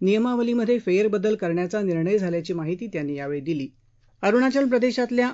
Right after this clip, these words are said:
अंजाव जिल्ह्यात एक डंपर एक हजार फूट खोल दरीत कोसळून झालेल्या अपघातात चौदा जण ठार आणि सात जण बेपत्ता झाले आहेत, तर एक जण बचावला आहे.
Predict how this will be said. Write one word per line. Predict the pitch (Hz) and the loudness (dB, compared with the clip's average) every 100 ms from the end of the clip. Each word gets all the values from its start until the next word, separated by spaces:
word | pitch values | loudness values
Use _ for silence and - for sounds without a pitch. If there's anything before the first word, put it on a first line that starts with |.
| 196 | 0
अंजाव | 180 165 202 233 | 0 0 0 0
जिल्ह्यात | 208 196 196 175 135 | 0 0 0 -4 -6
एक | - 196 175 | -2 -2 0
डंपर | 175 190 185 214 151 - _ - | -4 -2 -2 -2 -4 -10 _ 2
एक | 208 247 | 2 2
हजार | 226 220 240 | -2 -2 -2
फूट | 240 240 240 | -4 -6 -6
खोल | - 196 220 | 0 2 2
दरीत | 196 190 214 - - | 2 0 -2 -6 -2
कोसळून | 190 185 208 220 240 | 0 0 2 2 2
झालेल्या | 185 180 190 202 | 2 0 0 -2
अपघातात | 175 170 165 165 175 196 | -6 -4 -2 -2 -4 -6
चौदा | - 156 160 180 | -6 -4 -2 -2
जण | 170 165 | -2 -4
ठार | 160 165 202 | -4 -4 -6
आणि | - 170 170 | -6 -4 -4
सात | 165 175 202 | -4 -8 -6
जण | 160 175 185 | -4 -4 -4
बेपत्ता | 151 156 147 165 | -6 -6 -6 -6
झाले | 151 156 160 | -4 -2 -2
आहेत, | 160 214 240 | -2 -4 -4
तर | 165 160 | -4 -4
एक | - 190 | -2 -2
जण | 202 165 185 | -2 -4 -4
बचावला | 160 147 151 156 | -4 -4 -4 -2
आहे. | 156 160 | -2 -4